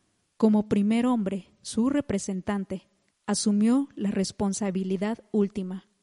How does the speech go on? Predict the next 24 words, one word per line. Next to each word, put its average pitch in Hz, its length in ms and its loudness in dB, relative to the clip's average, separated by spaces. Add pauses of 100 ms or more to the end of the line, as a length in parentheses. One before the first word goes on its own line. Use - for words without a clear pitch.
(460)
pero 202 300 4
ambos 214 580 0 (100)
sufren 254 600 -2 (120)
el 208 180 -6
terrible 233 420 -2
efecto 233 440 -2
de 214 100 -2
la 190 140 -2
maldición. 180 720 -6 (420)
Génesis 240 800 -4
tres, 196 420 -6 (480)
dieciséis, 208 720 -4
diecinueve. 185 640 -6 (640)
El 202 180 4
hombre 254 300 4
y - 20 2
la 247 140 0
mujer 196 520 -4 (360)
tienen 220 340 2
una 214 220 0
misma 233 480 -2
necesidad 190 680 -4
de 180 120 -4
gracia. 180 500 -10